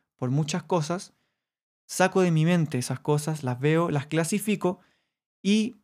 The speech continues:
me libero un montón de energía de sentimientos, de emociones negativas, por decirlo de cierta forma, que me dan más energía. Ocupo esa energía en, eh, la enfoco en cosas que sí quiero, cosas que,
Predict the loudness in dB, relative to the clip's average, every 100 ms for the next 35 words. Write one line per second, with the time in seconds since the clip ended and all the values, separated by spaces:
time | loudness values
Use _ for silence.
0 | _ 0 2 4 4 4 2 2 0 0
1 | 0 0 -2 -2 -2 -2 _ _ _ _
2 | _ _ _ -6 -2 0 -2 -2 -2 -2
3 | 0 2 2 0 0 0 0 -2 -2 -2
4 | 0 -2 -2 -2 0 0 0 0 0 -6
5 | -20 _ _ _ _ -4 -2 0 0 0
6 | -2 -2 -2 0 0 0 -4 _ _ _
7 | _ _ -2 0 2 2 0 2 2 2
8 | 2 4 4 0 2 2 2 0 2 0
9 | -2 _ -8 -4 -2 -2 0 2 2 0
10 | _ _ _ _ _ _ -2 0 0 -2
11 | _ -2 2 2 2 2 0 0 0 0
12 | 0 0 0 -4 -6 -4 -4 -2 0 0
13 | -2 _ _ _ _ _ -14 -10 -10 -6
14 | -4 -2 -6 -10